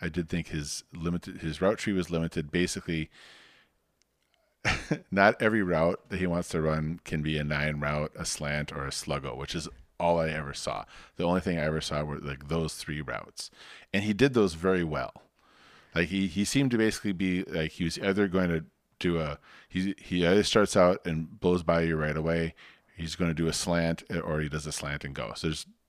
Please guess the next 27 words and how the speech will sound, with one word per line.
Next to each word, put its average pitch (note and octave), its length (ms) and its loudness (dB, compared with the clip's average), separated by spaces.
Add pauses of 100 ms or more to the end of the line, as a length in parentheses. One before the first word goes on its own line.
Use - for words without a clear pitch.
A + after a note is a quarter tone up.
(160)
very G2+ 360 6
little E2+ 340 2
subtlety D#2 500 -4
there, D2+ 280 -4 (320)
but F#2 300 -2
he F#2+ 140 -4
would F#2+ 400 0
win, F#2+ 420 0 (360)
uh, C#2+ 300 -4
with D#2+ 200 -10
that. C#2 220 -6 (120)
So E2 340 0 (920)
maybe, F2+ 340 2
I G#2+ 40 0
mean, F2+ 260 4
honestly, G2+ 440 0 (160)
Randy D#2+ 380 -2
Moss, G#2 300 0 (100)
Ro-, F#2 200 0 (100)
Mo-, F2 180 -4
<laughs> - 140 -4
Randy G2+ 180 4
Moss's G2+ 440 2
route F#2+ 200 4
tree F#2+ 240 0
was F2+ 280 0
not D2+ 340 -2